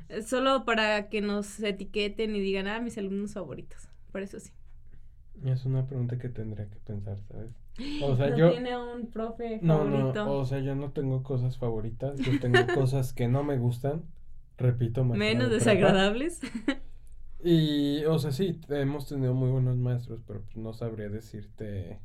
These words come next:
Speaker 2: bueno, maestros y maestras, y no sabría decirte quién, pero, pues, sí sé qui-, decirte quién, ¿no? Y ya la mencioné treinta veces, no quiero ya darle
Speaker 1: ¿A la
Speaker 2: más
Speaker 1: maestra
Speaker 2: tiempo.
Speaker 1: de la prepa?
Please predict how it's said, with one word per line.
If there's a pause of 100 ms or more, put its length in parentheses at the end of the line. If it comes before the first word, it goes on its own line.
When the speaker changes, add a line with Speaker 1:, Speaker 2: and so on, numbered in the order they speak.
(140)
Speaker 2:
bueno,
maestros
y
maestras, (480)
y
no
sabría
decirte (1300)
quién,
pero,
pues, (720)
sí
sé
qui-,
decirte
quién,
¿no? (800)
Y
ya
la
mencioné
treinta
veces,
no
quiero
ya
darle
Speaker 1:
¿A
la
Speaker 2:
más
Speaker 1:
maestra
Speaker 2:
tiempo.
Speaker 1:
de
la
prepa?